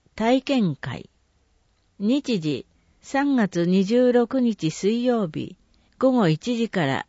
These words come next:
午後三時三十分。会場、相馬南公民館。二、初心者講習会。日時と会場。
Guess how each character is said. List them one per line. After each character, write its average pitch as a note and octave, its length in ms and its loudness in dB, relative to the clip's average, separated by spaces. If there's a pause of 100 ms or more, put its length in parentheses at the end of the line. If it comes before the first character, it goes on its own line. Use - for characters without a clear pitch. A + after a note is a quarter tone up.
(100)
午 A#3+ 120 4
後 G3 140 2
三 B3 340 0
時 E3 100 -2
三 A3 340 0
十 A#3 160 -2 (160)
分。 C#3+ 280 -8 (880)
会 A3+ 320 0
場、 G#3 440 0 (500)
相 B3 260 2
馬 B3+ 240 4
南 A#3 460 4
公 A3+ 240 0
民 G#3+ 320 0
館。 - 280 -10 (880)
二、 G#3 280 0 (260)
初 A3 220 -4
心 D4 240 -2
者 C4 220 0
講 B3+ 240 2
習 C4 320 -4
会。 B2 340 -8 (1000)
日 C#4 220 0
時 F3 440 -6 (160)
と A#3+ 180 -2
会 G#3+ 380 -2
場。 F#3 460 -4